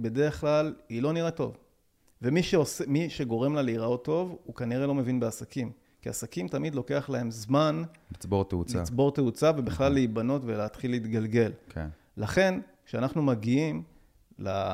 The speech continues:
Speaker 1: לבנייה הזו של העסק, אנחנו חייבים, אני מכניס פה עוד דיבר ככה ב-, בסוגריים, למרות שאמרנו שלא נדבר עליו, וזה הכ-, הכרית הביטחון. זאת אומרת, איך אתה נכנס ל-, לעסק? האם יש לך מספיק כרית ביטחון שתממן לך את ההון החוזר שנדרש לך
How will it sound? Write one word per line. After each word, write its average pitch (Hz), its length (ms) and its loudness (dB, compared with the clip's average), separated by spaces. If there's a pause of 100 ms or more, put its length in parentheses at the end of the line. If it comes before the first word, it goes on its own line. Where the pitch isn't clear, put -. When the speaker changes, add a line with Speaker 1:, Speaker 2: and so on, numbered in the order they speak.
(100)
Speaker 1:
לבנייה 95 580 -4
הזו 123 180 0
של 104 180 -8
העסק, 147 320 -4
אנחנו 135 240 -8
חייבים, 123 400 -4 (520)
אני 104 100 -8
מכניס 151 280 -4
פה - 140 -2
עוד 135 180 2
דיבר 127 340 4
ככה 117 260 -2
ב-, 113 120 -6 (320)
בסוגריים, 117 600 -4
למרות 120 280 -4
שאמרנו 120 340 -4
שלא 113 460 -2
נדבר 139 380 4
עליו, 139 180 4 (1160)
וזה 120 400 8
הכ-, - 160 2
הכרית 135 340 0
הביטחון. 123 440 -2
זאת - 100 -12
אומרת, 104 220 -4
איך 143 160 0
אתה 160 140 2
נכנס 131 460 -2
ל-, 127 60 -2 (340)
לעסק? 117 480 -2
האם 143 200 0
יש 156 140 -4
לך 151 200 -4
מספיק 165 480 -4
כרית 147 260 0
ביטחון 143 480 -2
שתממן 123 540 2
לך 147 160 2
את 117 200 -2
ההון 131 240 0
החוזר 117 440 0
שנדרש 113 600 -2
לך 113 180 -8